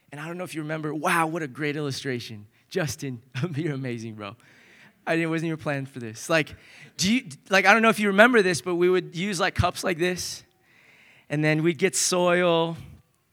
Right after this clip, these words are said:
The teacher's like, "We're gonna teach you, you know, about evaporation and about plants and about growth and how the water and the clouds and all of it works, but how the roots grow and, and, and how it happens," right?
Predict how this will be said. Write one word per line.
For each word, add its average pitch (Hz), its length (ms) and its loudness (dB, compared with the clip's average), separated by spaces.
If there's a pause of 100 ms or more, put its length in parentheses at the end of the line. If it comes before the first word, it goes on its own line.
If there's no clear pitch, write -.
(180)
The 147 60 -12
teacher's 151 340 -4
like, 139 160 -4
"We're 156 120 -8
gonna 170 160 -6
teach 165 340 -8
you, 170 80 -10
you 165 80 -10
know, 160 80 -8
about 147 200 -6
evaporation 147 1000 -4
and 135 120 -12
about 110 320 -12
plants 143 520 -6
and 135 100 -10
about 117 260 -8
growth 151 500 -4
and 113 160 -14 (320)
how 151 160 -4
the 151 100 -6
water 151 540 -2
and 143 200 -6
the 139 60 -6
clouds 139 540 -2
and 139 100 -4
all 143 180 -4
of 143 80 -10
it 143 220 -14
works, 151 400 0
but 139 180 -2
how 123 280 -2 (240)
the 175 100 -6
roots 165 300 -2
grow 156 440 -2
and, 131 200 -8 (220)
and, 156 160 -10
and 156 180 -12
how 156 160 -6
it 147 60 -6
happens," 156 640 -2
right? 160 240 -2